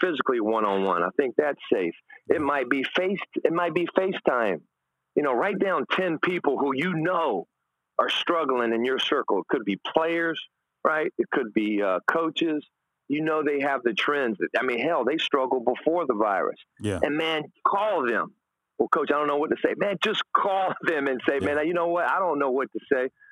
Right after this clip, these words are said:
Speaker 1: but, man, I'm thinking about you."
Speaker 2: Yeah.
Speaker 1: I mean, my, how, how about this, Mike? My wife is dealing right now with one of her players
Speaker 2: Uh-huh.
Speaker 1: whose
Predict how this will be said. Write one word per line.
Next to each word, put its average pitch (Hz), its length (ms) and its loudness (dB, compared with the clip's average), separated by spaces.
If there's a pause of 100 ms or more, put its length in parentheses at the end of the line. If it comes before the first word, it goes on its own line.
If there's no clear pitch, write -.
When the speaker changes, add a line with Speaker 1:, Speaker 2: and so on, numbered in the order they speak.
(240)
Speaker 1:
but, 147 120 2
man, 151 160 0
I'm 147 140 0
thinking 143 320 2
about 101 280 2 (100)
you." - 80 -8 (160)
Speaker 2:
Yeah. 92 320 -4 (120)
Speaker 1:
I - 60 6
mean, 143 140 0
my, 180 80 2
how, 190 240 0 (100)
how 214 80 0
about 170 260 0
this, 160 160 0 (140)
Mike? 123 220 0
My 180 160 0
wife 135 360 0 (140)
is 110 200 0
dealing 127 300 0
right 120 220 0
now 101 340 0 (300)
with 110 120 0
one 131 200 0
of 123 60 0
her 127 120 2
players 90 500 0 (220)
Speaker 2:
Uh-huh. 95 320 -10
Speaker 1:
whose 123 400 0